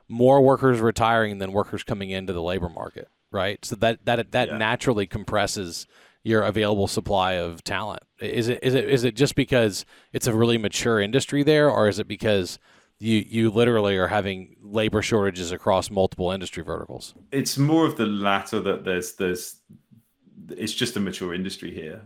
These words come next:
Speaker 2: Um, it's a, it's, it's a much more mature industry. It's been around for a long time, and the problem, you know,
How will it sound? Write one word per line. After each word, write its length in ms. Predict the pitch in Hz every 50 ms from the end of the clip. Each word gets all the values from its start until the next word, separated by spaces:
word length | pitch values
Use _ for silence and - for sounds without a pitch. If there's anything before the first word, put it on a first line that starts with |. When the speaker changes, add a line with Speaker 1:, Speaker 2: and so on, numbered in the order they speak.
| - _
Speaker 2:
Um, 580 | 95 92 90 90 87 87 90 87 87 87 82 - -
it's 180 | 95 - -
a, 120 | 98 95 -
it's, 160 | 98 92 - -
it's 180 | - 95 -
a 60 | 98
much 360 | 98 98 98 92 80 - - -
more 100 | 95 87
mature 280 | 82 - - 92 85
industry. 480 | 82 85 82 - - - - 87 82 80
It's 120 | 73 69
been 180 | - - 92 85
around 300 | 85 90 90 87 85 -
for 100 | - 80
a 40 | 82
long 200 | 80 78 78 78
time, 640 | - - 104 101 98 95 90 87 85 85 85 80 - -
and 180 | 95 95 95 95
the 40 |
problem, 520 | 92 - 131 117 104 98 101 92 85 73 - -
you 100 | 107 101
know, 260 | 92 92 87 85